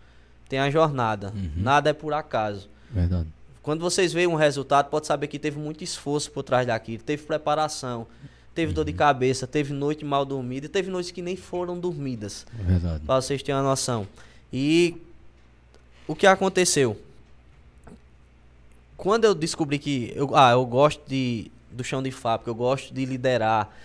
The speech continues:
Speaker 1: eu gosto desse negócio, eu comecei a fazer vários cursos na área.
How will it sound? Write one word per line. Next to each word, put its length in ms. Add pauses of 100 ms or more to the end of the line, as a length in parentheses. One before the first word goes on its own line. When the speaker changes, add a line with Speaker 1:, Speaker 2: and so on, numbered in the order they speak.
(200)
Speaker 1:
eu 140
gosto 380
desse 260
negócio, 420
eu 40
comecei 360
a 40
fazer 240
vários 380
cursos 420
na 120
área. 380